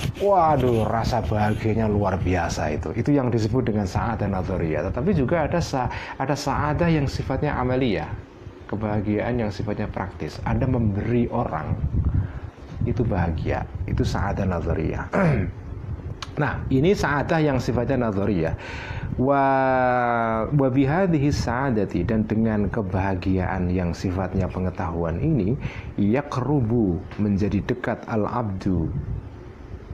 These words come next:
hamba, minallahi, dari Allah Subhanahu wa taala, kurban, dengan kedekatan, bil makna, dari sudut makna, dari sudut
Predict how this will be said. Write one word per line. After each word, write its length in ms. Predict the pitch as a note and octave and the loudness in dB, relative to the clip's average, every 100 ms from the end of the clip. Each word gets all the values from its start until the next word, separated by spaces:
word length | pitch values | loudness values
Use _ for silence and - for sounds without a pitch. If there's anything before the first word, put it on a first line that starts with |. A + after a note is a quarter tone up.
| - | -4
hamba, 520 | - A#2 F2 E2+ D3+ F#3+ | 0 2 2 0 -2 -2
minallahi, 680 | G#2+ G#2+ F#2+ F2 G2+ F#2+ F2+ | 0 2 0 0 0 0 0
dari 240 | F2 F2 | 0 -2
Allah 400 | - E2 F2 E2+ | -4 -4 -4 -4
Subhanahu 680 | - F2+ E2 F#2 - D#2+ D#2+ | -6 -6 -4 -2 0 0 0
wa 40 | D#2+ | -2
taala, 520 | D#2 D#2+ F#2+ D3 - - - - | -4 -4 -2 -2 -4 -10 -12 -6
kurban, 680 | - B2+ F2+ A2+ G#2+ F2 D#2+ - - - | 0 0 0 0 0 0 -2 -6 -6 0
dengan 320 | G#2+ G#2 F2+ | 0 2 0
kedekatan, 800 | F2 F2 - D2+ - C3+ D#3+ A#2 G#2 | -2 -2 -2 -4 -2 0 2 0 2
bil 180 | A#2 | 4
makna, 480 | A2 B2+ - D#3 E3+ | 4 2 2 0 2
dari 220 | C3+ B2 | 2 0
sudut 360 | A#2+ C#3 B2 C#3 | 0 0 2 0
makna, 480 | C3 C#3 C#3 C3+ G2 | 2 0 0 0 0
dari 220 | G2 G#2+ A2 | 0 0 0
sudut 280 | A#2+ A#2+ | 2 0